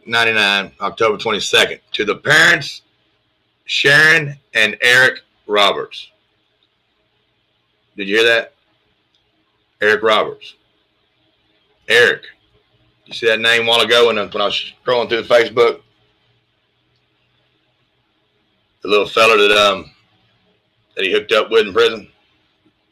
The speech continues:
Boyfriend, Eric. All right, now, also, y'all know the actor Eric Ro-, Roberts, right? Yeah.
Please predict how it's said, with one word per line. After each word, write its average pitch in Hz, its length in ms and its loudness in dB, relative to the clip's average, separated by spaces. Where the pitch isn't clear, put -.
Boyfriend, 113 440 -6
Eric. 113 240 0
All 92 80 -4
right, 98 100 -4
now, 107 300 0
also, 120 320 0
y'all 113 220 2
know 113 120 2
the 104 100 2
actor 113 340 2
Eric 90 180 -2
Ro-, 85 320 -2
Roberts, 90 320 -4
right? 104 240 -4
Yeah. 107 220 -14